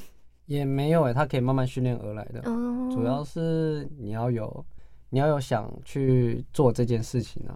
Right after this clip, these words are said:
Speaker 1: 不然其实攀岩一开始大家爬完就不太会再来第二次。
Speaker 2: 就是当娱乐性质为主。
Speaker 1: 对，对，对，就是体验看看。
Speaker 2: 对。
Speaker 1: 有的时候，因为有，像我之前有在带一，在岩馆打工，他会带一些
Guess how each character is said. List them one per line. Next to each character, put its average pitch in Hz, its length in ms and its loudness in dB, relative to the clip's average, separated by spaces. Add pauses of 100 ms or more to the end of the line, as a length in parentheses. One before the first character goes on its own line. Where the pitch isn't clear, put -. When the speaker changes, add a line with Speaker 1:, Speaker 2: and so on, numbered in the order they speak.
(160)
Speaker 1:
不 - 80 2
然 120 180 6
其 117 140 -6
实 104 160 -2
攀 113 240 0
岩 104 260 0 (180)
一 131 120 0
开 120 160 6
始 110 80 -4
大 104 140 0
家 110 40 2
爬 98 220 0
完 98 180 0 (120)
就 - 120 -10
不 - 120 -10
太 95 160 -2
会 101 120 0
再 104 140 -6
来 95 160 -4
第 104 120 -8
二 - 100 -4
次。 - 200 -12 (200)
Speaker 2:
就 240 100 2
是 214 60 4
当 214 180 2
娱 190 160 6
乐 190 180 8
性 202 160 0 (140)
质 123 240 2
为 131 180 4
主。 123 100 0
Speaker 1:
对， - 0 -
对， - 0 -
对， - 0 -
就 - 0 -
是 127 340 2
体 104 240 -8
验 127 240 4
看 123 200 0
看。 120 220 -2 (220)
Speaker 2:
对。 165 360 -2 (180)
Speaker 1:
有 143 120 0
的 147 80 2
时 135 140 -2
候， 165 240 4 (100)
因 175 100 2
为 190 140 6
有， 135 240 4 (240)
像 185 220 4
我 127 160 6
之 147 120 -4
前 135 200 2
有 104 120 0
在 117 320 2 (140)
带 113 260 0 (220)
一， 127 260 -6
在 143 220 4
岩 123 260 0
馆 120 140 4
打 - 220 -4
工， 104 180 -6
他 110 160 0
会 117 180 2
带 120 220 2
一 117 80 -2
些 113 500 -4